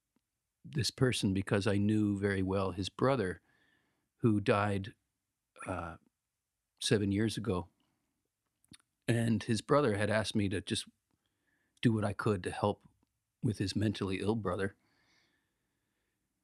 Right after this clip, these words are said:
And at the homily, the priest who gave the homily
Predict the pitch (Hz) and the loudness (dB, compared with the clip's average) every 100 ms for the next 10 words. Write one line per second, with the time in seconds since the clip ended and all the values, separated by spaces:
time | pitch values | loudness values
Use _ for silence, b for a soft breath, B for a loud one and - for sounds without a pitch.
0 | _ _ _ _ _ _ _ _ _ - | _ _ _ _ _ _ _ _ _ 2
1 | 127 127 139 117 135 139 147 123 110 107 | 4 4 2 0 2 2 2 2 0 -2
2 | - _ _ _ _ _ 123 113 - 127 | -6 _ _ _ _ _ -2 0 2 2
3 | 123 - 113 107 110 107 104 107 110 107 | 0 -2 0 2 0 0 0 2 2 2
4 | 98 | 0